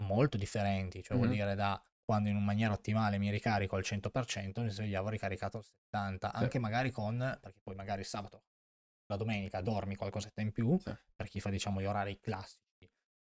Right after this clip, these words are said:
Speaker 1: diciamo, settimana lavorativa, weekend
Speaker 2: Sì.
Speaker 1: libero, e anche con un'ora e mezza di sonno in più, io mi ricaricavo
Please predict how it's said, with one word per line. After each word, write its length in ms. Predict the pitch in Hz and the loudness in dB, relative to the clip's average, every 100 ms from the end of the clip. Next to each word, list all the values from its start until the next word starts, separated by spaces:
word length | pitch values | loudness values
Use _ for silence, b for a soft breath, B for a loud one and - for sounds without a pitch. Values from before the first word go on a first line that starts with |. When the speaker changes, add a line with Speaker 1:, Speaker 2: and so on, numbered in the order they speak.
| _ _ | _ _
Speaker 1:
diciamo, 220 | - 98 | -4 -2
settimana 440 | - - 107 101 101 | -4 -2 0 4 4
lavorativa, 540 | 98 95 - 101 98 | 4 0 0 0 2
weekend 400 | 98 95 104 104 | 0 0 0 2
Speaker 2:
Sì. 120 | 107 | 2
Speaker 1:
libero, 400 | 98 113 139 165 b b _ _ _ _ _ - | 4 4 4 2 b b _ _ _ _ _ 0
e 200 | 107 - | 0 2
anche 240 | 120 120 | 2 2
con 520 | 113 113 104 101 101 - _ - | 2 4 4 2 0 -6 _ 4
un'ora 720 | 160 139 131 123 120 123 - | 6 8 6 6 6 4 2
e 80 | 123 | 2
mezza 680 | 117 113 113 104 110 110 - | 4 6 6 4 4 4 4
di 120 | 113 | 0
sonno 320 | - 110 107 | 2 2 4
in 160 | 131 123 | 4 6
più, 340 | 117 117 135 - _ _ - | 8 8 4 2 _ _ -2
io 100 | 110 | 2
mi 100 | 110 | 4
ricaricavo 800 | 98 - 98 104 98 101 110 | 4 2 0 2 2 2 0